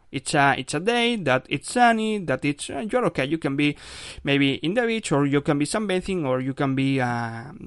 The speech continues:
dando un paseo, paseando, caminando by the park. ¿Mm? But the problem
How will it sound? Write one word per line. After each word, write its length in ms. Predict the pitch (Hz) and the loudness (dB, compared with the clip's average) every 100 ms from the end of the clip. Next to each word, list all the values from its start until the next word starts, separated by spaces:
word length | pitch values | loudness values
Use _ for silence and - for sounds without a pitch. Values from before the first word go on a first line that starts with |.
| - - | -12 -2
dando 280 | 135 143 135 | 2 4 4
un 120 | 135 | 2
paseo, 480 | 131 131 185 165 170 | 0 0 2 4 4
paseando, 640 | 131 - 131 156 165 156 | 0 -4 -4 -2 0 0
caminando 640 | - 127 135 160 151 151 - - - - | 0 -2 2 2 2 0 -2 -20 -20 -2
by 120 | 147 | 0
the 100 | 131 | 0
park. 360 | - - - - _ _ - | -4 -12 -16 -20 _ _ -8
¿Mm? 140 | 226 359 _ _ _ - - | -6 -6 _ _ _ -20 -8
But 180 | 180 202 | 0 2
the 80 | 220 | 6
problem 400 | 262 214 202 | 6 6 2